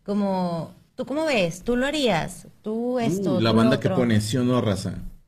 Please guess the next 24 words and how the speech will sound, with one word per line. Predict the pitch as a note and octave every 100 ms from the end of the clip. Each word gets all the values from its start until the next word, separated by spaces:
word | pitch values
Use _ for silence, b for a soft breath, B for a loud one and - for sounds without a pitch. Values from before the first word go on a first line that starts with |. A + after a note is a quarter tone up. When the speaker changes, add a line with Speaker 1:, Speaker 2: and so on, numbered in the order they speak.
| _ _
Speaker 1:
Ujú. | G#3 G#3+ B3 A#3+ -
Speaker 2:
Eso | G#2+ A2+
es | A2
baja | G#2+
autoestima. | G2+ F#2+ F#2+ F#2 F2 - - _ _ _ _ _ _ b b
Like | A#2+ A#2+ A2
si | B2
estás | A2 G#2+ G2+
de |
acuerdo, | G2+ G#2 G2 F#2+
eso | G2
es | F#2
baja | F2+
autoestima. | F2+ F#2 F2+ - F2 E2+ - _ _ _
Speaker 1:
Sí, | _ C#4+
porque | A3 G3+ G3+ F#3 -
de | G#3+
cierta | G#3+ A3 B3
manera | B3 B3 A#3+ A#3+
es | -
como | B3+ A#3
reafirmar, | A3 G3 - G#3 G3 G#3 A#3+ - - - _ _ _ _ _ _ _ -
eh, | F3 E3 -
el, | F#3 F3+ E3